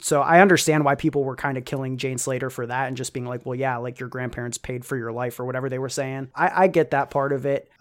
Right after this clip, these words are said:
I was thinking about for us, right? Like, we work on this podcast for free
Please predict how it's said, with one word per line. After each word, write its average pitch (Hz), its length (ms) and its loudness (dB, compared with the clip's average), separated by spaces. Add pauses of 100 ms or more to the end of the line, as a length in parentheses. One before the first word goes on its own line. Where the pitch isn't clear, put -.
(120)
I 151 200 2
was 165 100 4
thinking 156 200 0
about 139 180 0
for 127 180 -4
us, 127 160 -4
right? 123 180 -6
Like, 123 180 -10
we 135 140 -4
work 139 340 -4 (140)
on 135 140 -2
this 120 140 -6
podcast - 520 -6
for 110 120 -14
free 107 380 -12